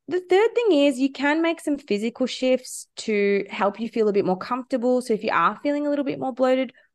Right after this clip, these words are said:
wear a baggy tee to the gym or wear clothes you feel good in. People are very preoccupied with only buying clothes if they lose weight, and they don't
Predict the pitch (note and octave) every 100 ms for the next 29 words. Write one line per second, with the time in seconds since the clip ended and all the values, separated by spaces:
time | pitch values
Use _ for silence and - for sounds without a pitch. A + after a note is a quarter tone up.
0 | _ - A3 A#3+ A3 G#3+ A3 A3 G#3 G#3+
1 | G#3 G3+ - _ _ - G3+ F#3 F#3+ F3
2 | E3+ - G#3 G3+ B3 C#4+ E4 - C#4+ C4+
3 | B3+ A3 A3+ - A3 G#3+ G#3+ G#3+ _ _
4 | _ - D#3+ G#3 A#3 A3 F#3 D#3 D#3+ D#3
5 | B3 C4+ C#4+ A3 G3+ A3 - G#3 - G#3+
6 | G3+ F#3+ F#3 F#3+ - G3 A3 F#3 F#3 F#3+
7 | F#3+ F#3 F#3 F#3 - F3+ F#3 F#3 A3+ F#3+
8 | G3+ F#3+ - F#3 G3 G#3 A3+